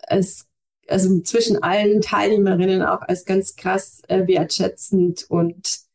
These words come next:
und liebevoll und offen und, und vor allen Dingen auch am Anfang habe ich mich so dann so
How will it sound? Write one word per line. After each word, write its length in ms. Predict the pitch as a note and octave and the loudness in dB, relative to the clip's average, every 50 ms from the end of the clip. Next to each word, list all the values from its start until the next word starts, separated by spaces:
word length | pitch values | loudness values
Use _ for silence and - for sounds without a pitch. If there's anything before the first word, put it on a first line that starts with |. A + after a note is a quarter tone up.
| _ _ _ _ _ _ _ _ _ _ _ _ _ | _ _ _ _ _ _ _ _ _ _ _ _ _
und 140 | - G3 F#3 | 2 4 4
liebevoll 560 | G3+ G#3+ G3+ G#3 G3+ - - G3+ G#3 G3+ G#3 G3 | 4 4 4 4 2 0 0 0 0 2 2 2
und 120 | F#3 - - | 0 0 0
offen 540 | - A3 D4 - - - A3 A3 A3+ B3 B3 | 0 0 0 0 -2 0 2 2 4 4 2
und, 400 | - - G3+ G#3 G3+ F#3 - - | 2 2 2 2 2 0 0 0
und 280 | F3+ F#3+ G3+ F#3+ - | 2 2 2 2 0
vor 140 | - F3 - | -2 -2 0
allen 180 | E3+ F3+ F#3 G3+ | 0 0 2 2
Dingen 180 | G#3+ G#3 G3+ G3+ | 2 0 0 0
auch 200 | - F#3+ - F#3+ | -2 -2 -2 -2
am 100 | F3+ - | -4 -2
Anfang 440 | - F3+ F#3+ A3+ A3 - A#3 A3+ A3 | 0 0 0 0 -2 -2 -2 0 2
habe 160 | G3+ G3 G3+ | 2 2 0
ich 100 | G3+ G3+ | -2 0
mich 220 | G#3+ G#3 G3 - - | 0 0 0 0 0
so 340 | G3+ G3+ F#3+ F#3+ - - _ _ _ _ _ _ _ _ _ | 2 2 2 2 0 -2 _ _ _ _ _ _ _ _ _
dann 260 | _ - F#3+ F#3+ G3 F#3+ | _ -2 0 2 2 2
so 360 | F#3 F#3+ F#3+ F#3+ F3+ E3 | 2 2 2 2 2 0